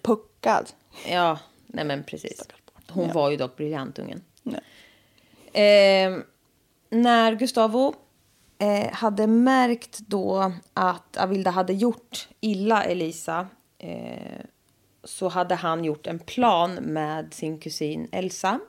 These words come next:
Speaker 2: eh, Canizares. Eh, de hade n-, nämligen, eh,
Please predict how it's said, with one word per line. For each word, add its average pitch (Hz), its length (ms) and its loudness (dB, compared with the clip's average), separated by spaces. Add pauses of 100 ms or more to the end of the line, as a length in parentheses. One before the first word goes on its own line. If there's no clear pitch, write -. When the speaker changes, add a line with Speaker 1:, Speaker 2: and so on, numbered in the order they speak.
(360)
Speaker 2:
eh, - 220 -14 (400)
Canizares. 190 1500 -6 (1080)
Eh, 185 440 -8 (720)
de 233 260 4
hade 220 200 2
n-, 208 280 0
nämligen, 170 680 -2
eh, - 260 -2